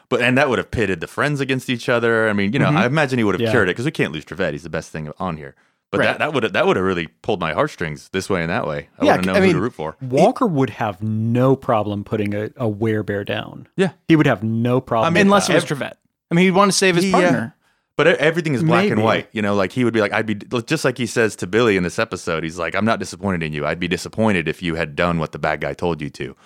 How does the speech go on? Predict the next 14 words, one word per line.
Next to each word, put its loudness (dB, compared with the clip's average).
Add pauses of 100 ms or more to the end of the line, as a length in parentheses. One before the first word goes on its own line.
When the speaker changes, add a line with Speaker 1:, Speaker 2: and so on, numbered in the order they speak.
(360)
Speaker 1:
And, 0
you 0
know, 0
if -4
you 2
cross 0
the -2
line, 2
it's -6
black -2
and -4
white -2
for -4
Walker. -4